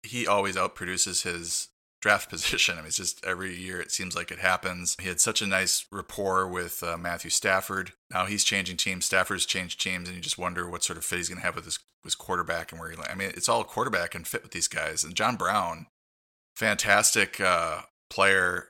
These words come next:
Uh, he got cut by Buffalo. They're probably going to, you know, go Gabriel Davis and Cole Beasley, you know, with, with Stefon Diggs. But I think Brown could be a nice bargain player,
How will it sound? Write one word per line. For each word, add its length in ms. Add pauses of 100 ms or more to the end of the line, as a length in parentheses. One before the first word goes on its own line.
Uh, 220
he 100
got 200
cut 220
by 120
Buffalo. 720
They're 300
probably 260
going 240
to, 200
you 100
know, 140
go 200
Gabriel 400
Davis 540
and 240
Cole 180
Beasley, 580 (540)
you 120
know, 160
with, 260
with 140
Stefon 480
Diggs. 260
But 100
I 20
think 240 (180)
Brown 320
could 180
be 120
a 60
nice 520 (460)
bargain 400
player, 640